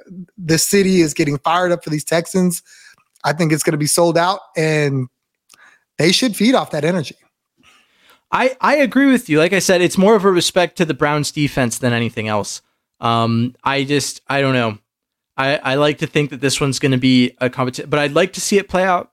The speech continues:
Speaker 2: li-, like you're saying. Um, I, I do, I,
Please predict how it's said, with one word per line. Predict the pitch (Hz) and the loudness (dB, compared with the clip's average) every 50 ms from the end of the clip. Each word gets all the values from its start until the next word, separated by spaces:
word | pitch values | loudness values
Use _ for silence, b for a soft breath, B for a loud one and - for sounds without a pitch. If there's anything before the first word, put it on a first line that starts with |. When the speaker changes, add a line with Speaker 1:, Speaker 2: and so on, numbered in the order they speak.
| _ _ _ | _ _ _
Speaker 2:
li-, | 160 160 160 - - - _ _ _ | 0 0 0 0 -2 -10 _ _ _
like | 160 156 156 160 - - | 0 0 0 0 0 0
you're | 170 160 | 0 0
saying. | - - 165 180 165 123 113 123 - _ | 0 0 0 0 0 -4 -6 -8 -12 _
Um, | - 123 127 127 123 120 120 120 123 123 - _ _ _ _ _ _ _ _ _ | -2 0 2 2 2 2 0 -2 -2 -6 -10 _ _ _ _ _ _ _ _ _
I, | 135 135 135 143 147 - | -2 0 0 0 -2 0
I | 139 139 | -2 -2
do, | 135 127 147 156 165 170 170 170 156 151 - _ _ _ _ | 0 0 2 2 2 2 2 0 -2 -6 -10 _ _ _ _
I, | - 131 135 | -4 -4 -4